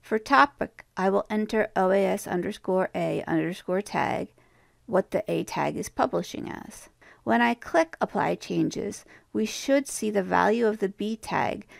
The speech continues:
begin to populate. It should match the A tag value with a slight delay.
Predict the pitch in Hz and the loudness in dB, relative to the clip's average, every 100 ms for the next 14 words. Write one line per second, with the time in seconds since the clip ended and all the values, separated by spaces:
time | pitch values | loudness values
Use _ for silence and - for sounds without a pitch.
0 | - - 202 - 226 247 233 - 190 - | -18 -6 -6 0 2 2 0 -2 -2 -2
1 | - - - - _ _ _ - 190 - | -4 -4 -6 -12 _ _ _ -8 -4 -2
2 | 202 196 185 - - - 196 196 - 185 | 0 2 0 -2 -10 -6 -2 -2 -2 -4
3 | 170 185 127 - - - - 175 185 - | -4 -2 -2 -2 -6 -6 -8 -8 -8 -8
4 | - - - - 190 165 - - - | -8 -8 -12 -6 -2 -2 -4 -8 -18